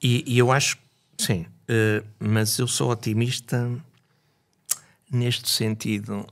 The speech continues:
Eu acho que as novas gerações, Zita, eh, o,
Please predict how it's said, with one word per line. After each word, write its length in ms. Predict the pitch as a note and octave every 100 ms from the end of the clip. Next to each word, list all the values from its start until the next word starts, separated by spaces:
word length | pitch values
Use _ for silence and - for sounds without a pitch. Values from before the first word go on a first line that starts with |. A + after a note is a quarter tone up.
| -
Eu 300 | B2 A#2 - -
acho 360 | B2 C#3+ - -
que 100 | -
as 120 | G#2+
novas 320 | A#2 C3 B2+
gerações, 600 | A2+ A#2 A2 - G2+ G#2 G#2+
Zita, 480 | G2+ G#2 F2+ F#2 - _ -
eh, 40 | A#2
o, 400 | G#2 G#2+ A2+